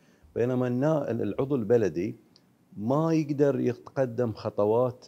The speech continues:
إلى الأمام أكثر من أنه استدعاء هذه الجهة، نناقشها في الموضوع،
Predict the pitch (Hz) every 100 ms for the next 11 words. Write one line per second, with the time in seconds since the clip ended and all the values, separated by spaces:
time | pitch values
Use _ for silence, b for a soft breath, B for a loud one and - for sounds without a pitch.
0 | - 95 98 95 101 110 127 131 - 117
1 | - 127 110 104 101 101 101 107 98 -
2 | 98 101 117 104 104 98 85 90 110 -
3 | _ _ _ - 107 113 120 113 113 113
4 | 98 95 85 85 90